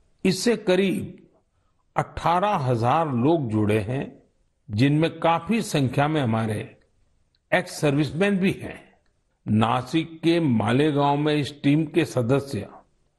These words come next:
पांच सौ एकड़ से ज्यादा जमीन में एग्रो फार्मिंग कर रहे हैं। ये टीम जल संरक्षण के लिए भी कई तालाब भी बनवाने में जुटी है। खास बात यह है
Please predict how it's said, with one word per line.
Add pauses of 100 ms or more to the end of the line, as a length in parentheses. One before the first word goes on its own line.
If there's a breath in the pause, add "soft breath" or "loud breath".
(200)
पांच
सौ (100)
एकड़
से
ज्यादा
जमीन
में (600)
एग्रो
फार्मिंग
कर
रहे
हैं। (460)
ये
टीम (680)
जल
संरक्षण
के
लिए
भी (1000)
कई
तालाब
भी
बनवाने
में
जुटी
है। (420)
खास
बात
यह
है